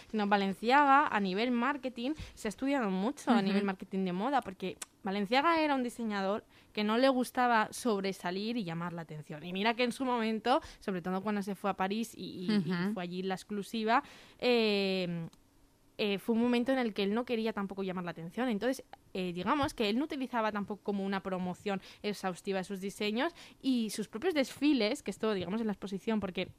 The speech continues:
Speaker 1: sí que es verdad que en el confinamiento se podía ver digitalmente,
Speaker 2: Digital, ujú.
Speaker 1: em, hay una, hay un momento en la exposición que sí que se comenta que en sus propios diseños, o sea, perdón, sus propios dis-,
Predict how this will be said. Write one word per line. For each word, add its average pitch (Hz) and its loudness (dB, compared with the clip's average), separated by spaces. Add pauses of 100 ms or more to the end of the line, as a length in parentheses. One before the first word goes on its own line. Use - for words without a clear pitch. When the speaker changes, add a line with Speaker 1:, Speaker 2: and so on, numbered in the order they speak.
Speaker 1:
sí - -12
que 240 0
es 226 2
verdad 220 -4
que 226 -4
en 208 0
el 202 -4
confinamiento 190 -2
se 180 -6
podía 190 -4
ver 196 -2
digitalmente, 196 0
Speaker 2:
Digital, 202 0
ujú. 220 6
Speaker 1:
em, 196 -4 (280)
hay 220 -2
una, 277 2
hay 214 0
un 254 4
momento 254 2
en 247 2
la 214 0
exposición 202 -6
que 254 -6
sí 214 -6
que 233 -4
se 254 -4
comenta 226 0 (220)
que 247 6
en 233 6
sus - -2
propios 233 -2
diseños, 254 4
o 240 6
sea, 233 4
perdón, 208 2
sus - -4
propios 233 -4
dis-, 269 0